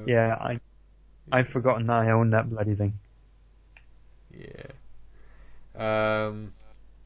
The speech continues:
Speaker 2: t-, uh, I mean, there's a bunch of little things. Crytek closed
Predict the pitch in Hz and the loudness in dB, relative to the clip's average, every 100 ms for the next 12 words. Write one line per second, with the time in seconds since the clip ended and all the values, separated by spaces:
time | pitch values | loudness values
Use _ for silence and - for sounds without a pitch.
0 | - - - - - - 104 120 117 120 | -20 -20 -20 -20 -20 -20 -14 -12 -10 -8
1 | 120 123 120 120 113 110 - - - - | -8 -8 -10 -12 -14 -16 -18 -20 -20 -20
2 | 90 113 117 117 113 - 127 - 120 113 | -18 -16 -14 -12 -12 -8 -8 -6 -6 -6
3 | 120 117 - - 120 120 123 120 110 - | -6 -8 -8 -4 -2 0 0 -2 -4 -12
4 | - - 117 120 110 | -12 -6 -4 -4 -6